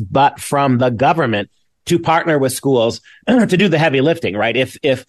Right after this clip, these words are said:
the curriculum at the local public school is rife with this kind of stuff, radical sex education, well, then you can do an open records request. You can find about, find out about it.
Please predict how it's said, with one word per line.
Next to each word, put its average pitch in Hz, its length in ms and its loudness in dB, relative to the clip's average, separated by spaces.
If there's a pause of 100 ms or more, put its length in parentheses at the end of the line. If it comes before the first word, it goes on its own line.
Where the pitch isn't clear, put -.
(160)
the 131 60 -4
curriculum 165 560 2
at 139 300 0
the 135 80 -2
local 139 260 0
public 123 280 -2
school 139 360 0
is 117 220 -2
rife 127 460 2
with 123 200 0
this 117 240 0
kind 113 340 -2
of 101 80 -2
stuff, 107 380 -2 (240)
radical 117 420 0
sex - 320 -2
education, 120 680 0 (180)
well, 196 160 2
then 175 140 2
you 151 80 2
can 151 160 0
do 135 140 4
an 120 80 2
open 120 280 0
records 131 380 0
request. 120 500 -2
You 98 60 -4
can 95 160 -4
find 127 340 0
about, 127 380 0
find 117 240 -2
out 185 160 0
about 110 240 -2
it. - 100 -8